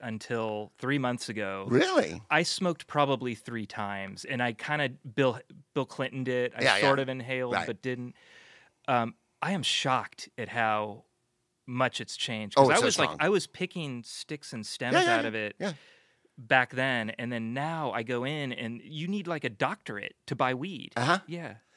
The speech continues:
Speaker 2: And
Speaker 1: Sativa, indica,
Speaker 2: Right, there's a, and they'll
Speaker 1: G D C.
Speaker 2: say to you, "Which one do you prefer? Which strain?" And you're like, "I just wanna get high, really. I'm not that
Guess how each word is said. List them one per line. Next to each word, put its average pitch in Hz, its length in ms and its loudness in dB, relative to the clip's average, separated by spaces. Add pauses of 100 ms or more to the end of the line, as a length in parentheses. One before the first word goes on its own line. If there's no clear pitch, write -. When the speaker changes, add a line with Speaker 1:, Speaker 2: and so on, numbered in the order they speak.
(260)
Speaker 2:
And 156 240 6
Speaker 1:
Sativa, 220 480 6
indica, 196 680 -2
Speaker 2:
Right, 151 260 4
there's 117 200 -2
a, 110 240 -2
and 147 120 4
they'll 151 120 6
Speaker 1:
G 147 40 6
D - 20 -
C. 202 120 2
Speaker 2:
say 202 60 4
to 170 80 0
you, 127 80 0
"Which 135 240 -2
one 147 120 0
do 127 60 -2
you 120 100 0
prefer? 139 260 -4
Which 110 200 2
strain?" 120 320 0
And 95 80 -4
you're 90 100 -4
like, 87 200 -6
"I 139 100 0
just 240 160 0
wanna 214 220 -2
get 98 180 -2
high, 123 380 -2
really. 82 360 -4
I'm 104 120 2
not 123 240 -2
that 120 240 -2